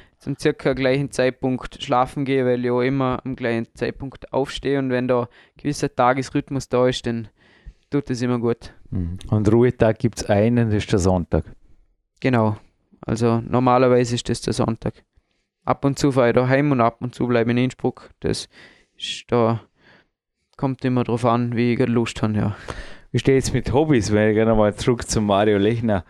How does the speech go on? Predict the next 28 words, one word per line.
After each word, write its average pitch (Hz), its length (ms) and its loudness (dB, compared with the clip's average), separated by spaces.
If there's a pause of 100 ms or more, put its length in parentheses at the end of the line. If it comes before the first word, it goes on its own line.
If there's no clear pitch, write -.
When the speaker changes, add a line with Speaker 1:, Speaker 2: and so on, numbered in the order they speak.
(400)
Speaker 2:
<laughs> - 460 -14
komme, 113 380 2
den 101 260 2
ich 98 80 -2
schon 117 120 0
ein, 104 200 0
zwei 120 140 -2
Mal 107 200 2
hier 113 220 2
zitiert 117 480 -4
habe 107 340 2
als 98 380 0 (140)
Computerzeit? 117 800 2 (1120)
Ja, 95 380 4 (180)
ich 139 220 -2
gönne 123 300 4
ihm 107 120 0
sein 101 240 2
Hobby, 101 280 2
dass 95 200 4
er 104 80 2
die 104 140 2
Zeit 107 300 2
findet, 107 380 2
um 110 120 0
Computer 104 540 0
zu 101 160 -2
spielen. 98 380 0